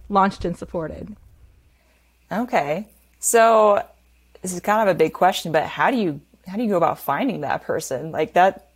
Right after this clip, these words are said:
Speaker 2: you're probably looking for kind of a unicorn there. <laughs>
Speaker 1: Yeah, I, uh, I think in, in my case, I have been pretty fortunate that a lot of times when I've been spinning up support for a new product,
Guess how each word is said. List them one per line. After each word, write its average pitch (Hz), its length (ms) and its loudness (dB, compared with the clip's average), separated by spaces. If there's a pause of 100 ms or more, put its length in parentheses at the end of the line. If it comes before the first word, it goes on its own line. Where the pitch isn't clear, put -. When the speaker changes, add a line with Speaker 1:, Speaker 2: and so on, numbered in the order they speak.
(500)
Speaker 2:
you're - 60 -12
probably 208 240 2
looking 190 240 0
for 185 100 -8
kind 208 180 -4
of 175 120 -2
a 160 40 -4
unicorn 170 520 -4
there. 147 300 -10 (500)
<laughs> - 100 0 (880)
Speaker 1:
Yeah, 277 600 2
I, 294 300 0
uh, 240 320 2
I 262 100 0
think 381 340 -2
in, 294 180 0 (360)
in 269 140 4
my 339 140 2
case, 330 260 0
I 247 100 2
have 277 260 0
been 320 120 -4
pretty 285 200 -2
fortunate 226 500 -2
that 208 140 2
a 196 40 2
lot 196 180 2
of 226 60 -2
times 220 340 0
when 208 100 0
I've 190 160 0
been 185 180 -2
spinning 196 320 -6
up 180 100 -6
support 196 320 -10
for 202 120 -2
a - 20 -2
new 185 140 -2
product, 175 480 -2